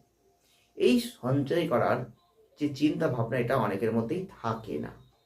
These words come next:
আপনি উপার্জন করেছেন, খরচা করেছেন, খেয়েছেন, দিয়েছেন, জিনিসপত্র কিনেছেন, অবশ্যই ব্যয় হয়ে গেছে, কিছুই নেই, এরকম ঘটনা বা এরকম মানুষকে আমরা বহুত দেখতে পাই। কিন্তু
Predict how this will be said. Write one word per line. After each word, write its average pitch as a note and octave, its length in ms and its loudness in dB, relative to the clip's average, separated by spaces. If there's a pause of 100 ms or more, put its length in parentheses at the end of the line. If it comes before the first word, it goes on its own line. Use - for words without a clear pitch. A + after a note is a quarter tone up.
(640)
আপনি D#3+ 300 4
উপার্জন F#3 460 6
করেছেন, A3 380 8 (380)
খরচা C3 300 -4
করেছেন, F3 380 0
খেয়েছেন, B2+ 460 2
দিয়েছেন, A2+ 380 4 (340)
জিনিসপত্র B2 480 -4
কিনেছেন, D3 400 2 (1040)
অবশ্যই F3 480 6
ব্যয় C#3 220 8
হয়ে D3 220 6
গেছে, C3+ 220 0 (180)
কিছুই D#3 340 -4
নেই, C#3+ 180 -4 (560)
এরকম C#3+ 340 6
ঘটনা C3 360 2 (140)
বা A#2+ 120 -4
এরকম A#2 320 2
মানুষকে A#2 420 0 (180)
আমরা A#2+ 200 0 (300)
বহুত D#3 320 0
দেখতে - 280 -12
পাই। - 200 -6 (840)
কিন্তু A#3 260 6